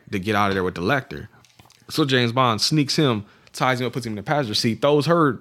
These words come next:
roofied ass in the back and tells her, "Here, sleep it off on the flowers." And then they go driving.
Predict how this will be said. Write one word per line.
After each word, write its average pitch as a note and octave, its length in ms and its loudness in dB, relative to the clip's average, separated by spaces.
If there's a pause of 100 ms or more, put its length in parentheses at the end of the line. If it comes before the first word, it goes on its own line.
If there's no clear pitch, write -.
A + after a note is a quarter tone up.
(160)
roofied C3 400 0
ass B2 300 0
in B2 60 -2
the A2+ 80 -2
back A#2+ 260 -2
and G#2 80 -6
tells A#2+ 160 0
her, A#2 60 -2
"Here, A#2+ 100 -2
sleep D#3+ 380 2
it C#3 80 4
off C3+ 180 2
on B2+ 100 0
the G#2+ 60 -4
flowers." G2+ 600 0 (560)
And G#2+ 160 0
then G#2+ 80 2
they G#2 100 2
go G2+ 220 2
driving. F#2+ 680 -2